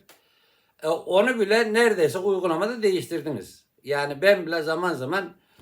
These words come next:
şüpheye düşüyorum. Gerçekten bu cumhuriyet mi diye. Seçimlerde olmasa onda da insan şüpheye düşüyor.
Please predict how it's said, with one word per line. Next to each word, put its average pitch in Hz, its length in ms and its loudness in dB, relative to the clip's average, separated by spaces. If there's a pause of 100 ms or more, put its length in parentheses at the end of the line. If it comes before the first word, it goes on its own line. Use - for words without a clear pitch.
(260)
şüpheye 196 460 0
düşüyorum. 131 460 -6
Gerçekten 160 560 -4
bu 139 60 -10
cumhuriyet 139 600 -4
mi 104 120 -12
diye. 175 140 -4
Seçimlerde 160 580 -4
olmasa 151 600 -2 (320)
onda 170 340 -4
da 170 100 2
insan 104 400 -8 (320)
şüpheye 123 480 -8
düşüyor. 170 440 -8